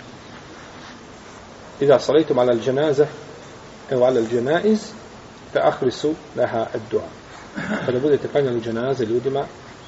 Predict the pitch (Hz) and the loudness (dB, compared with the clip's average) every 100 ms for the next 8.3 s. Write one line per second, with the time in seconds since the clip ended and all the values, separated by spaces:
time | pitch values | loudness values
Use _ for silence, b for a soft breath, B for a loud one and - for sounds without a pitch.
0 | - 127 120 120 113 127 - 127 113 104 | -6 -4 -2 -2 -4 -8 -8 -8 -6 -8
1 | - - - - - - - - - - | -8 -16 -18 -20 -20 -20 -20 -20 -14 0
2 | 180 180 147 135 131 - - - - - | 4 6 8 6 4 -2 -12 -16 -18 -18
3 | - - 123 - - - 147 143 127 139 | -16 -6 -4 -4 -6 -4 0 4 4 4
4 | 123 127 123 113 131 135 147 143 139 117 | 4 4 2 2 4 6 4 4 -2 -4
5 | - 131 120 - 139 123 120 117 127 120 | -6 -6 -6 -2 0 0 -2 -2 -2 -2
6 | 123 123 135 143 - - - - - - | -4 -4 -6 -8 -14 -18 -20 -20 -20 -20
7 | - - - - - - 165 123 113 127 | -20 -20 -20 -16 -8 -2 -2 -2 -2 0
8 | 123 135 | 4 4